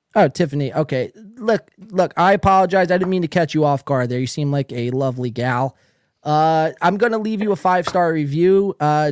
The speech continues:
don't mind this call. Just act like it never happened, and we'll go on our separate ways. All right, Tiffany, thank you for your participation in tonight's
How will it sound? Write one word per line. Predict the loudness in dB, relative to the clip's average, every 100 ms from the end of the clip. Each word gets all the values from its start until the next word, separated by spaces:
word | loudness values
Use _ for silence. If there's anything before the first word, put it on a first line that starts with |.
| -4 0
don't | 0 2
mind | 0 0 0 -2
this | -4
call. | -2 0 0
Just | -2 -4
act | -4 -2
like | -4 -6
it |
never | -6 -4 -4
happened, | -2 -4 -4 -6 -4
and | -6 -4 -4 -6 _ _ _ _ -8
we'll | -2
go | 0
on | 2
our | 0
separate | 0 -2 -2
ways. | 0 0 0
All |
right, | -2 -4
Tiffany, | -6 -6 -8
thank | -8 -6 -4 -4 -4
you | -6
for | -2 -2
your | -2
participation | -4 -6 -6 -4 -2 -2 -2 -6 -6
in | -6 -6
tonight's | -6 -6 -2 -4 -6